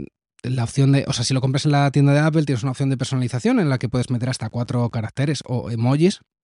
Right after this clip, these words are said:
y así identificarlos de forma, de forma diferente. Eh, yo no estoy muy a favor de personalizar demasiado los, eh, dispositivos de Apple, porque luego en el mercado esto,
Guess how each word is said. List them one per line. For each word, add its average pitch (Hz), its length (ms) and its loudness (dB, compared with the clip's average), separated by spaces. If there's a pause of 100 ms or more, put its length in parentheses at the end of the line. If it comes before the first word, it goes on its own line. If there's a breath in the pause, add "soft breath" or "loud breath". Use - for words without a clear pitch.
(760)
y - 140 -6
así 120 340 -2
identificarlos 117 640 -4
de 120 60 -4
forma, 120 440 -2
de 110 80 -8
forma 123 240 -2
diferente. 117 460 -4 (640 loud breath)
Eh, 123 640 -2
yo 127 140 -2
no 143 60 -2
estoy 147 260 2
muy 170 540 8
a 165 80 6
favor 165 420 4
de 117 380 -2 (200)
personalizar 127 600 0
demasiado 160 520 4
los, 107 720 -6
eh, 120 420 -10
dispositivos 123 560 0
de 139 120 2
Apple, 156 380 0 (680 loud breath)
porque 107 220 -6
luego 127 160 2
en 143 80 6
el 139 40 6
mercado 131 380 0
esto, 131 380 -2